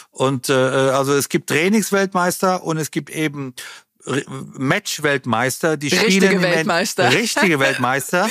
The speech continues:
Speaker 2: <laughs>
Speaker 1: und die spielen im entscheidenden dritten Satz im Tiebreak dann ihre besten Punkte, wie Sabalenka, die haut den Aufschlag dann raus und die haut die
Speaker 2: Mhm.
Speaker 1: Rückhand Longline,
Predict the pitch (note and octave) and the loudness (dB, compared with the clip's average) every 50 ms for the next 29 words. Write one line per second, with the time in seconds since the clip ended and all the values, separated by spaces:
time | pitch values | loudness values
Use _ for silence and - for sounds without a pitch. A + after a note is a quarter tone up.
0 | C#4 D4 - - - - - - - - D#3+ D3 - - B3+ - F#3+ G3+ G3+ G#3 | -2 -6 -8 -12 -16 -4 -2 0 0 0 0 -2 -4 -4 -2 0 2 2 4 4
1 | G3 G3+ G3+ G3+ G3+ F3+ E3+ D#3+ D#3 C#3+ - - - D#3 D#3 D#3+ E3 D#3+ E3+ E3 | 2 2 0 0 -2 -4 -2 -2 -2 -2 -2 -2 -2 0 0 0 -2 -4 -6 -8
2 | D#3 D3+ C#3+ - - B2 D3 D#3 - D#3+ C3 - - C#3 C3 - C#3 C3 - A#2 | -8 -8 -8 -8 -4 -4 -4 -2 -2 -8 -6 -2 -2 -2 -2 -2 -6 -6 -4 -2
3 | A#2 B2 B2+ - C3 A#2 - - A#2+ B2 B2+ D#3+ C#3 A#2+ A2+ A#2 G#2+ - A#2 A2 | -2 -2 -2 -2 -4 -6 -2 -2 -2 -2 -2 -4 -4 -2 -2 -2 0 0 -2 -2
4 | - - - - A2 G2 - - - - - _ - F3 G3+ A3+ A3 - - F3 | -2 -4 -4 -4 -4 -4 -4 -10 -16 -18 -18 _ -2 0 0 0 0 0 0 0
5 | C3+ C#3+ F3+ F#3 - G3 F#3 F3 E3 D#3+ D3+ D#3 D#3+ D3+ - F3 D#3+ D#3 - C#3+ | 2 2 0 0 0 0 -2 0 0 0 0 0 -2 -2 -2 -2 -2 -2 0 -2
6 | B2+ A#2 D#3+ A3 A3 - G#3+ F#3+ E3+ F3 F#3+ F3+ - - F#3+ E3+ - - F3+ E3 | -2 0 -2 -2 0 0 0 0 2 2 0 0 0 -2 -2 -4 -2 -2 -2 -2
7 | D#3 D3 C3+ C#3 C#3+ D3 D3 - D#3+ D#3+ D3 D3 B2+ D3 F3 D#3 D#3+ D#3 D3 D3+ | 0 0 2 2 2 0 -2 -4 -8 -6 -4 -2 0 2 2 2 0 0 0 0
8 | D#3 - E3 D3+ C3+ C3 C3 C3 C3 C3 B2+ B2+ C3 C3 | -2 0 -2 -4 -2 0 0 0 0 0 0 0 0 -2